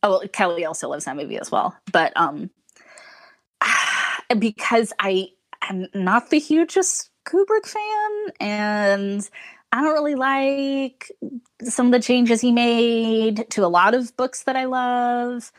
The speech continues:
And, like, it's one of those things, like, I know a lot of people were treated really horribly on movie sets. Shelley Duvall was, like, tortured on that fucking movie. Like, I'm, I'm more shocked by Jaws and Psycho,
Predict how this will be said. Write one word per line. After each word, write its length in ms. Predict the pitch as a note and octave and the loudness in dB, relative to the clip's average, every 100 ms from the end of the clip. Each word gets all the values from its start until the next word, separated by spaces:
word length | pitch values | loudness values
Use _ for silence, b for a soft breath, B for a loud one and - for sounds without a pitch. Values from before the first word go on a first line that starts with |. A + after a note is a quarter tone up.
| B B B - | B B B -6
And, 640 | G3 F#3+ F#3 F#3 F3+ F3+ F3+ F#3 | -4 0 0 0 -2 -6 -6 0
like, 420 | F3 F3 E3+ - - | 2 2 -2 -14 -6
it's 160 | C#4+ | -2
one 120 | G4+ F#4 | 2 2
of 60 | |
those 180 | A#3 - | 2 0
things, 340 | G3+ G3 F#3+ | -2 -2 0
like, 120 | G3 G3 | 0 2
I 20 | |
know 140 | F#3+ | 2
a 20 | F#3 | 4
lot 180 | F3+ | 2
of 60 | F3 | 2
people 220 | G3+ F3 | -4 -4
were 80 | F3 | -4
treated 240 | - E3+ | -2 -4
really 260 | E3 D#3+ E3 | -2 -2 -2
horribly 480 | - D#3+ D#3 E3 F3 | -4 -2 -2 -2 -6
on 120 | E3+ | -6
movie 240 | F3 F3 E3+ | -6 -8 -2
sets. 360 | F3+ E3+ - B - | 0 0 -2 B -4
Shelley 280 | - A3 | 2 2
Duvall 360 | F#3 D#3+ D#3+ E3 | 2 2 2 2
was, 140 | D#3+ | -2
like, 180 | - D#3+ | -6 -8
tortured 440 | - G3 F#3 - F3 | -4 -2 -2 -2 -4
on 120 | F3 | -2
that 160 | E3+ | -2
fucking 300 | - F#3 E3+ | -2 -2 -2
movie. 560 | E3+ E3+ E3+ E3+ E3+ E3 B B B | -4 -2 0 0 0 -4 B B B
Like, 480 | - G#3 G3 G3 - _ - | 0 2 2 0 -4 _ -4
I'm, 180 | C4+ F#4+ - | -2 -4 0
I'm 320 | C4+ F#4 C#4+ | 2 2 0
more 420 | A3+ G3+ G3+ B3 | 2 0 0 -2
shocked 840 | C4 - - E3 F3 B3 - - _ - G3 - | -4 -6 -4 0 0 -2 -8 -20 _ -10 -10 0
by 500 | G3 F3+ F3+ F#3 F3+ _ F#3+ | 2 4 2 2 -2 _ -12
Jaws 520 | - F#3 E3+ E3+ E3+ | 0 2 2 0 -2
and 120 | E3 | -10
Psycho, 640 | - C3 F3 A#3 C4+ E4 | -8 -6 0 0 2 -2